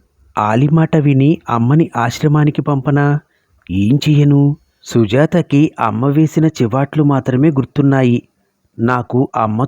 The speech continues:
చూపించిన మమతా వాత్సల్యాలు కూడా జ్ఞాపకమున్నాయి. ఇప్పటికీ నేనింటికి రావటం ఆలస్యమైతే, అర్ధరాత్రి పన్నెండవని, ఒంటిగంటవని మెట్ల మీద ఆ చచ్చుబడిన కాలుని బారజాపి,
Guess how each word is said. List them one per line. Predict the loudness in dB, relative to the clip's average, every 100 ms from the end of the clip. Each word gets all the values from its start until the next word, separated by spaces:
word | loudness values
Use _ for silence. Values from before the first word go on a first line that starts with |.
| 0
చూపించిన | -2 0 -2 0 0
మమతా | 2 0 -2 -2 -2 0
వాత్సల్యాలు | 0 -2 -2 0 2 2 0
కూడా | 0 -2 0 0
జ్ఞాపకమున్నాయి. | 0 -2 -4 -4 -4 -2 -2 -2 -2 -4 -2
ఇప్పటికీ | -4 -2 -2 -2 0 2
నేనింటికి | 4 4 2 0 0 0
రావటం | 2 2 0 2 2
ఆలస్యమైతే, | 2 0 -2 -2 0 -2 0 0 0 -2 _ _ _ -8
అర్ధరాత్రి | -8 -4 0 0 0 -2
పన్నెండవని, | -2 -2 0 0 0 2 2
ఒంటిగంటవని | 2 0 -2 -2 0 0 0 0 0 -4 _ _ _
మెట్ల | -6 -6 -2 0
మీద | 2 2 2 0 0 -4 -8 _ -4
ఆ | -2
చచ్చుబడిన | -2 -2 -4 -2 -4 0 2 0
కాలుని | 0 0 2 2 2
బారజాపి, | 0 -2 -2 0 0 -2 0 2 2